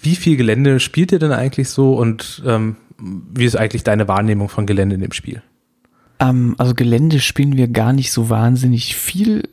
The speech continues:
Speaker 2: Wir halten uns da meistens eher am unteren Ende von diesen Empfehlungen auf, was ich aber oft ein bisschen schade finde. Ich finde Gelände tatsächlich sehr wichtig für so ein System, weil, äh,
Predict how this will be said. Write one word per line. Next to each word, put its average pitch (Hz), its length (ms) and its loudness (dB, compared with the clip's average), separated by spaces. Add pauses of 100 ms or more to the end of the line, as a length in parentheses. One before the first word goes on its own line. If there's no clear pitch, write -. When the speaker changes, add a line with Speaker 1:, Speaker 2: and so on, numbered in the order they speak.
Speaker 2:
Wir 117 440 0
halten 147 340 0
uns - 220 -2
da 113 140 0
meistens 113 420 0
eher 117 180 -2
am 120 140 0
unteren 131 400 0
Ende 127 240 2
von 120 180 0
diesen 117 180 0
Empfehlungen 135 680 0
auf, 123 520 0 (500)
was - 260 -4
ich - 160 -2
aber - 180 -2
oft - 180 -4
ein 120 40 2
bisschen - 240 0
schade 151 340 0
finde. 160 360 0
Ich - 140 -2
finde 147 240 -2
Gelände 123 320 2
tatsächlich - 520 -4
sehr - 160 -4
wichtig - 340 -4
für 156 140 2
so 143 100 2
ein 135 80 2
System, 131 640 0
weil, - 400 -2
äh, - 160 -10